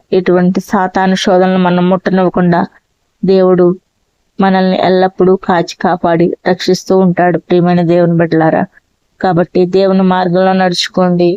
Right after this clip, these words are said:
యథార్థత కలిగి జీవించండి,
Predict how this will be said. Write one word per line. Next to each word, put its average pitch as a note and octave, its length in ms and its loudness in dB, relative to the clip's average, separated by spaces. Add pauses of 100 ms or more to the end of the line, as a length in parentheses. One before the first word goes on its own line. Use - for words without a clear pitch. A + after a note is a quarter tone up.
(800)
యథార్థత F#3+ 580 0
కలిగి F3+ 340 2
జీవించండి, F3 720 0